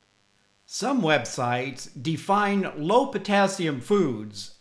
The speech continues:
as providing two hundred milligrams or less per serving, but do not define serving size.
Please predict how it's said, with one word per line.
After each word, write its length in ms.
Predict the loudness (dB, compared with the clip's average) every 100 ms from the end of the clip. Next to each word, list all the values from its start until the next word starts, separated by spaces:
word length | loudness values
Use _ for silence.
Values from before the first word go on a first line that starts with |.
| 0
as 340 | 4 4 2
providing 840 | -4 -2 4 6 6 2 -2 -4 -10 -4
two 220 | 0 2
hundred 360 | 2 2 2
milligrams 720 | 2 2 2 2 2 2 0 -2
or 160 | -2
less 300 | 2 2 2 -2
per 180 | -6 -6
serving, 640 | 2 4 4 2 -4 -8 -20 _ -20 -20 -20 _ _ _ _ -2
but 240 | -2 0
do 120 | -2
not 480 | 2 4 4 2 -2
define 560 | -6 0 2 2 0 -2
serving 520 | 4 4 6 2 -2
size. 720 | -2 -2 -2 -4 -10 -16 -20